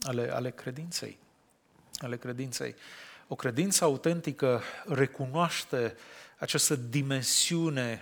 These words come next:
în care trăim, care depășește ceea ce percepem prin simțurile obișnuite. Da. Nu înseamnă că trebuie să ne uităm tot timpul, să, uh, trăim cu teamă.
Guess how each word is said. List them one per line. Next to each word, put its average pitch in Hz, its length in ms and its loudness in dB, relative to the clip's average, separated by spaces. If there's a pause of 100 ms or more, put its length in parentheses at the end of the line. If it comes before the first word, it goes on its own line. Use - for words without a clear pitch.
(140)
în 147 120 -10
care 123 280 0
trăim, 127 720 -2 (360)
care 139 140 0
depășește 135 1080 6
ceea 127 220 2
ce 120 380 2 (140)
percepem 127 640 6
prin 120 340 -4
simțurile 117 640 0
obișnuite. 117 640 -2 (1800)
Da. 127 180 -8 (240)
Nu 226 60 -4
înseamnă 151 320 10
că 131 100 6
trebuie 131 340 4
să - 180 -6 (240)
ne 131 100 -12
uităm 123 260 -4
tot 117 140 -8
timpul, 127 300 -8
să, 113 260 -6 (560)
uh, 120 380 -2 (120)
trăim 135 360 4
cu 117 140 -6
teamă. 151 520 10